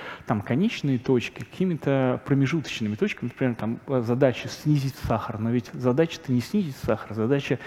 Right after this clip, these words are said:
или не повысить сахар, задача в том, чтобы увеличить продолжительность жизни. И статины как раз-таки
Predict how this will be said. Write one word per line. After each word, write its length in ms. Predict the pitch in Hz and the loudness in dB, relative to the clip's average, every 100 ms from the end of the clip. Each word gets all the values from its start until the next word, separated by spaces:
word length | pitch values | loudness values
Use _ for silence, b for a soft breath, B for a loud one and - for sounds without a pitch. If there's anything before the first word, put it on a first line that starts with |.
| B | B
или 160 | 131 | 6
не 80 | 127 | 6
повысить 440 | 123 123 220 - - | 4 4 2 -2 0
сахар, 340 | 123 - 107 | 0 0 -4
задача 280 | 110 185 - | 0 0 -2
в 60 | - | -4
том, 180 | 196 | -2
чтобы 420 | 190 - 135 156 156 B B B B B - | 0 -2 2 2 2 B B B B B 0
увеличить 480 | 123 127 185 - - | 4 6 4 -2 -2
продолжительность 680 | 120 127 143 - 127 120 | 0 2 0 -2 0 0
жизни. 400 | - 123 107 110 - | 0 -2 -2 -8 -2
И 160 | 143 | -2
статины 540 | 120 - 113 - 240 147 | 0 -2 -2 2 2 2
как 160 | 113 | 2
раз-таки 560 | 143 - 123 - 135 | 2 2 -4 0 0